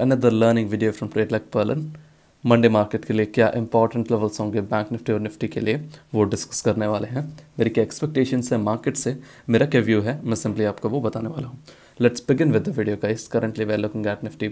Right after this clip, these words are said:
Bank। एक बार मार्केट का सिनेरियो देख लेते हैं यार, क्या चल रहा है। Okay,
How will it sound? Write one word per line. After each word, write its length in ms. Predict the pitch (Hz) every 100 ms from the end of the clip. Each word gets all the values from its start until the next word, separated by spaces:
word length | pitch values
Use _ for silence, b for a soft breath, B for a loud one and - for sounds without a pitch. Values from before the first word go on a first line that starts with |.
| 107
Bank। 300 | 113 165 - b b b
एक 100 | 120
बार 120 | 120 113
मार्केट 260 | 117 113 123
का 80 | 123 120
सिनेरियो 320 | 110 107 107
देख 200 | 107 104
लेते 220 | 107 95
हैं 100 | 101
यार, 140 | 104 113
क्या 160 | - 110
चल 240 | 110 117
रहा 160 | 104 190
है। 380 | - _ _ 110
Okay, 140 | -